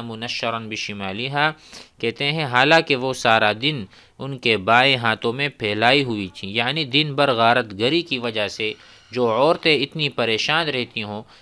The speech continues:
کہ ان کے سر پر دوپٹہ اوڑھنے کا بھی موقع نہیں ملتا، ایسی کئی عورتوں کو میں نے شام کے وقت تسلی دے کر دوپٹہ پہنایا۔ یعنی میں ایسا آدمی ہوں کہ میں نے بہت ساری عورتوں کو، اس کو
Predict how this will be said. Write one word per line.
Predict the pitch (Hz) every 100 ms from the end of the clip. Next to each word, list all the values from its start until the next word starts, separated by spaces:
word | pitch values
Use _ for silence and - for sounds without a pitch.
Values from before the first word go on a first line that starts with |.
| _
کہ | -
ان | 113 147
کے | 151 135
سر | - 135
پر | 131 135
دوپٹہ | 117 104 127 127 151
اوڑھنے | 143 131 123
کا | 117 117
بھی | 123
موقع | 127 117 113 113
نہیں | 107 101 135
ملتا، | 156 120 101 98 95 - - _
ایسی | 139 165 - 156
کئی | - 139
عورتوں | 131 123 147 147 127
کو | 123
میں | 110 110
نے | 117 143
شام | - 123 135 143
کے | 127 110
وقت | 107 - 170 - - _ -
تسلی | 110 143 160 160
دے | 127 123
کر | 147 131
دوپٹہ | 107 101 104 - 135
پہنایا۔ | 117 95 95 117 127 110 - - - _ -
یعنی | 101 107 147 185 _ _
میں | 113 123
ایسا | 104 120 147 131
آدمی | 117 113 110
ہوں | 110 143 170 - _ _
کہ | 120
میں | 120 127
نے | 135
بہت | 110 110 139
ساری | - 113 113
عورتوں | 107 101 117 117 104
کو، | 98 135 156 165 - _ _
اس | - -
کو | - 147 156